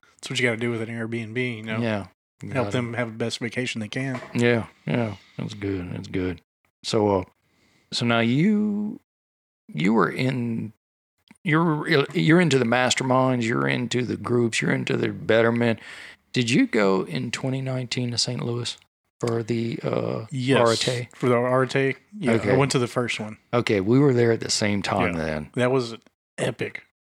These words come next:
Speaker 2: That
Speaker 1: Epic.
Speaker 2: was
Speaker 1: Man, it was, to see Ed Milet and Andy speak in person, I was just, like, blown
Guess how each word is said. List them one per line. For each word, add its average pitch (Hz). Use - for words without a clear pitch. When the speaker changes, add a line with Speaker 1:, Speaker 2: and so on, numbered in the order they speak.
Speaker 2:
That -
Speaker 1:
Epic. 135
Speaker 2:
was 123
Speaker 1:
Man, 113
it 110
was, -
to 135
see 139
Ed 131
Milet 131
and 117
Andy 123
speak 135
in 110
person, 127
I 120
was 104
just, 92
like, 107
blown 113